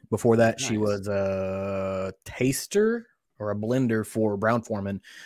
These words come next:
Speaker 2: Nice.
Speaker 1: And now she is working with Sweetens Cove and a handful of other projects.
Speaker 2: Nice.
Speaker 1: But she has created, um, a subscription service that ran just in twenty twenty-one. They're not gonna be doing it in twenty twenty-two. They'll pick it back up again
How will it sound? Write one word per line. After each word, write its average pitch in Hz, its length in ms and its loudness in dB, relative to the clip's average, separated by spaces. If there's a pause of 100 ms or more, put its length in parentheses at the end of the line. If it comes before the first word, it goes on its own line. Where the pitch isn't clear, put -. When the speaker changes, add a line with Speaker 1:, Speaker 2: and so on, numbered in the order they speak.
(180)
Speaker 2:
Nice. - 320 -12
Speaker 1:
And 127 120 4
now 139 200 6
she 123 320 2
is 117 340 4
working 123 300 6
with 107 100 0
Sweetens 113 320 -2
Cove 120 540 2
and 107 340 -2
a - 20 -4
handful 123 320 -2
of 110 100 -4
other 123 180 2
projects. 165 500 0 (140)
Speaker 2:
Nice. 117 280 -8
Speaker 1:
But 123 140 -2
she 143 200 0
has 123 420 4 (100)
created, 123 840 2 (140)
um, 101 600 -8 (440)
a 107 140 -2
subscription 123 500 2
service 107 440 -4
that 113 180 -2
ran 113 400 0
just 123 300 0
in 123 100 2
twenty 127 240 0
twenty-one. 117 540 -2
They're 113 100 -4
not 110 100 -2
gonna 113 140 0
be 117 60 0
doing 117 180 2
it 110 40 -4
in 98 60 -10
twenty 113 220 -2
twenty-two. 147 480 -2
They'll 120 100 0
pick 110 220 -6
it 107 80 -10
back 107 180 -2
up 107 140 -8
again 113 460 0